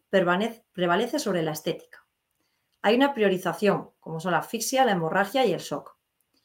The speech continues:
Solo se realizan aquellas intervenciones vitales inmediatas, como son apertura de la vía aérea y control de hemorragias. Y la R C P, la reanimación cardiopulmonar, solo se realiza si realmente hay posibilidades de éxito.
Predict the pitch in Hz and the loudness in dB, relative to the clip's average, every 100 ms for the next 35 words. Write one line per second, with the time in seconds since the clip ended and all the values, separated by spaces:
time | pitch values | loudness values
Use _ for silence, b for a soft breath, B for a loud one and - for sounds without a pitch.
0 | _ _ _ - 254 269 277 269 254 294 | _ _ _ -6 -2 0 0 0 0 -2
1 | - 262 269 202 190 214 240 233 226 214 | -2 -6 -4 -6 -2 -2 -2 -4 -6 -6
2 | 202 220 214 202 196 240 269 - 185 170 | -6 -4 -4 -6 -2 0 0 -4 -4 -2
3 | 175 175 147 - 156 175 165 - 151 151 | 0 0 -2 -8 -8 -4 -4 -6 -8 -6
4 | 190 175 156 151 160 165 202 302 320 _ | -2 0 0 -2 -2 0 0 0 -2 _
5 | - 202 170 160 170 220 214 151 143 135 | -8 -6 -4 -4 0 0 2 0 -2 -6
6 | - - - _ _ _ _ _ _ _ | -14 -20 -20 _ _ _ _ _ _ _
7 | _ _ - 202 190 240 - 247 277 247 | _ _ 0 4 6 4 2 2 4 4
8 | 185 170 170 160 208 196 180 156 175 220 | 2 0 -2 -4 -2 -2 -2 -4 -2 0
9 | 240 285 294 302 - - 208 202 202 190 | 2 2 2 -2 -10 -2 0 2 0 0
10 | 220 208 175 - 170 208 226 247 277 294 | 0 -2 -4 -4 -2 0 2 0 0 -2
11 | - 190 170 160 156 160 226 302 - 202 | -4 -4 -6 -10 -6 -2 -2 -4 -10 -12
12 | 147 - - - | -10 -8 -10 -10